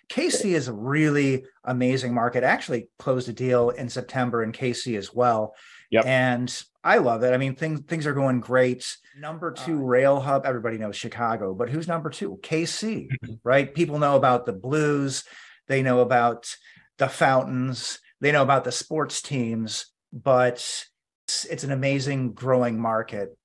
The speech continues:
Speaker 2: And, and
Speaker 1: Tell us more
Speaker 2: speaking
Speaker 1: about
Speaker 2: to
Speaker 1: K C.
Speaker 2: Kansas, yeah, and speaking to Kansas City too, George, I believe that they are, uh, hosting the N F L draft, which I think is either in twenty-three or twenty-four, which is gonna attract a lot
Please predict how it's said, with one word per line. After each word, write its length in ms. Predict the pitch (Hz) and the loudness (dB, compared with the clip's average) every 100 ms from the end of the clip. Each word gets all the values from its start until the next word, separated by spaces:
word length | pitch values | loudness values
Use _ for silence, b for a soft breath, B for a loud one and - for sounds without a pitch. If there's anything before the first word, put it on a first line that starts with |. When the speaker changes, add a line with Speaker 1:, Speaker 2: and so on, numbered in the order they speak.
| _ _ _ _ _ - | _ _ _ _ _ 0
Speaker 2:
And, 120 | 131 - | 2 4
and 100 | 135 | 2
Speaker 1:
Tell 40 | |
us 60 | 131 - | 2 2
more 80 | 160 | 2
Speaker 2:
speaking 60 | |
Speaker 1:
about 120 | 147 | 4
Speaker 2:
to 60 | 131 | 4
Speaker 1:
K 120 | 139 | 2
C. 100 | 127 | -2
Speaker 2:
Kansas, 280 | 113 104 - _ _ - | -2 -6 -12 _ _ -2
yeah, 160 | 143 156 | 4 4
and 140 | 117 | 4
speaking 320 | - 160 165 | 2 -2 0
to 100 | 131 | -2
Kansas 400 | 101 120 107 82 | -2 -2 -2 -4
City 240 | - 113 90 | -4 -2 -2
too, 460 | - 127 127 76 - B B - | 0 2 2 0 -6 B B -4
George, 320 | 107 101 95 - | 2 2 2 -2
I 100 | 101 | -2
believe 440 | 92 98 101 127 | -2 -4 0 0
that 160 | 127 101 | 0 -2
they 160 | 98 95 | 0 0
are, 360 | 92 85 - - | 0 0 -2 -4
uh, 60 | |
hosting 460 | 90 - 107 - 98 | -4 0 -2 -2 -4
the 100 | 87 | -4
N 80 | 87 | -4
F 160 | 95 | -2
L 120 | 95 82 | 0 0
draft, 520 | - 82 101 117 - | 0 2 2 0 -4
which 160 | 82 | -4
I 100 | 85 | -2
think 280 | 78 113 113 | -4 -4 -2
is 120 | 98 | -2
either 240 | 104 98 82 | -2 -2 -2
in 200 | 82 78 | -4 -8
twenty-three 600 | - 113 110 95 - 101 | -6 -4 -4 -6 -2 -2
or 100 | 82 | -2
twenty-four, 640 | - 104 92 73 123 120 | -4 -4 -4 -2 2 2
which 180 | 82 80 | 2 -2
is 100 | 82 | -4
gonna 220 | 92 85 | -4 -4
attract 380 | 67 - 95 87 - | -6 0 2 2 0
a 60 | |
lot 540 | 82 80 87 90 87 | -2 0 2 2 2